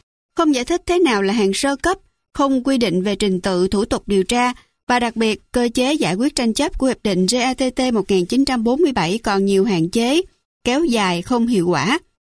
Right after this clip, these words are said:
Do đó, các thành viên ký kết có quá nhiều chủ động, thậm chí thiếu khách quan trong việc xây dựng, giải thích và áp dụng luật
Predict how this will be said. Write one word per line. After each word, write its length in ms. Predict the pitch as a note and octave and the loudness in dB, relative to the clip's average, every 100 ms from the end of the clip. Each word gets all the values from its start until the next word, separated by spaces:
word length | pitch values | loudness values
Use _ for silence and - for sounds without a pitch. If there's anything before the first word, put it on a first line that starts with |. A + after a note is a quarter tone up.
| _ _ _ _ _ _ | _ _ _ _ _ _
Do 160 | A3 A#3+ | -2 0
đó, 260 | A3+ B3+ | 2 0
các 200 | D4+ E4+ | 0 -2
thành 180 | F4 G3+ | -2 -2
viên 240 | G3+ A#3 G#3+ | 0 0 2
ký 160 | C4+ | 0
kết 320 | C#4+ C#4+ D#4 | 0 -2 -2
có 100 | - | -4
quá 220 | C#4+ C4+ E4 F#4 | -2 0 2 2
nhiều 180 | A3 | 2
chủ 180 | F#3 G3+ | 0 0
động, 280 | A3+ E3 F3 - _ - | 0 -2 -4 -6 _ -4
thậm 240 | G3+ F#3+ | -2 0
chí 300 | - A#3 C#4+ | 0 0 0
thiếu 220 | C#4+ C#4 | 0 -2
khách 140 | C#4+ D#4+ - | -2 -6 -2
quan 320 | B3 A#3+ A#3 - _ | 0 0 -2 -8 _
trong 160 | D4+ C#4+ | -2 0
việc 160 | A3+ | 0
xây 240 | - D4 B3 | 0 0 0
dựng, 320 | A3+ E3+ E3+ | 0 0 0
giải 220 | F#3+ E3 | -2 -4
thích 220 | F#3+ E4 - _ | -2 -4 -4 _
và 200 | A3+ G#3 | -4 -2
áp 280 | - C#4+ - | -2 -4 -2
dụng 280 | A3 G3 F3 | -4 0 2
luật 180 | F#3 | 2